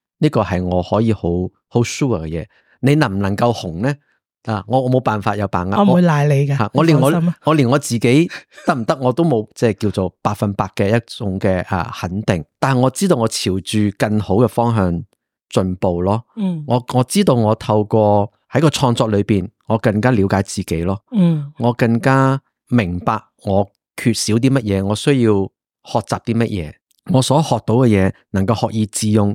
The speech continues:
Speaker 1: 令到自己滿足。所以喺嗰個入同埋出嘅嗰個循環裏邊呢，你整個嘅生命同埋生活呢，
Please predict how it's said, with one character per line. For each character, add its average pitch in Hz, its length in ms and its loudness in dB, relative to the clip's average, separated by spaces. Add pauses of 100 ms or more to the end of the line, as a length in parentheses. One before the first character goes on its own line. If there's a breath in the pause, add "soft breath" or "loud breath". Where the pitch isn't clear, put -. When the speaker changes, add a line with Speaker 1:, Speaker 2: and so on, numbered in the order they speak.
Speaker 1:
令 101 140 0
到 101 100 2
自 - 160 -8
己 98 360 0 (340)
滿 90 280 -2
足。 - 200 -4 (360)
所 175 160 2
以 220 80 4
喺 143 120 0
嗰 202 140 2
個 160 140 -4
入 - 540 -2 (160)
同 107 120 -2
埋 95 120 0
出 - 160 -6 (120)
嘅 113 280 -2 (540)
嗰 160 120 0
個 127 280 -2
循 90 280 -4
環 92 200 0
裏 107 120 0
邊 101 180 -2
呢， 123 180 0 (500)
你 120 220 2
整 139 360 0
個 185 140 2
嘅 127 160 0
生 170 180 0
命 127 440 2
同 101 120 -4
埋 87 120 0
生 147 240 2
活 101 100 2
呢， 117 220 2